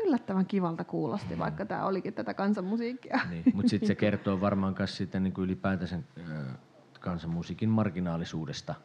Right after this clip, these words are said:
Speaker 2: Ja sitten tota, et Suomessa on kuitenkin aika paljon ihmisiä. Ja et jos ne, jokainen tietäisi Tain-, Tauno Ahon polkan, tai jotta jokainen tietäisi sen Tauno Ahon polkan, niin sit siinä on aika paljon hommaa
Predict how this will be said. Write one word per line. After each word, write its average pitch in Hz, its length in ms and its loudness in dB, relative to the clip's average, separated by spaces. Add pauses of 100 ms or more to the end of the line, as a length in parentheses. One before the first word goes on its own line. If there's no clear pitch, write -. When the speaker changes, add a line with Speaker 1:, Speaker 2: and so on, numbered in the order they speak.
(680)
Speaker 2:
Ja 78 100 -8
sitten 76 400 -12
tota, 73 460 -6
et - 140 -12
Suomessa 78 420 -6
on 85 100 -2
kuitenkin 71 600 -8
aika - 220 -12
paljon 73 300 -10 (180)
ihmisiä. - 380 -12 (480)
Ja 60 60 -12
et - 140 -14
jos 67 200 -10
ne, 65 280 -10
jokainen 85 460 -6
tietäisi 78 400 -8
Tain-, 82 220 -6 (120)
Tauno 87 300 -4
Ahon 76 280 -6
polkan, 78 500 -6 (600)
tai 85 140 -4
jotta 85 260 -4
jokainen 85 420 -2
tietäisi 98 400 0
sen 78 140 -6
Tauno 80 320 -2
Ahon 76 200 -4
polkan, 80 380 -6
niin 78 80 -6
sit - 200 -12
siinä 82 220 -6
on 82 80 -4
aika 82 180 -6
paljon 80 260 -6
hommaa 78 440 -4